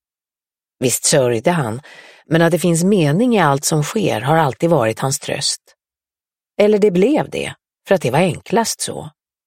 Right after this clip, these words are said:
Knappt ett år senare var Birgitta gravid igen. Johan föddes på nyårsafton nittonhundraåttiotre, några minuter före tolvslaget.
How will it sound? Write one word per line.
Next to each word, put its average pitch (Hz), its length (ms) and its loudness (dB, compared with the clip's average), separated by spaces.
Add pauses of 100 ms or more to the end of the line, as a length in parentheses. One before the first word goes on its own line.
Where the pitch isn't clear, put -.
(1300)
Knappt 240 380 2
ett 151 240 0
år 110 100 -2
senare 160 540 2
var 120 140 0
Birgitta 143 380 -2
gravid 127 440 -2
igen. 151 460 -4 (800)
Johan 151 460 2
föddes 139 360 0
på 127 120 -4
nyårsafton 151 960 0
nittonhundraåttiotre, 120 1080 -4 (420)
några 214 220 4
minuter 180 480 2
före 135 360 0
tolvslaget. - 1000 -4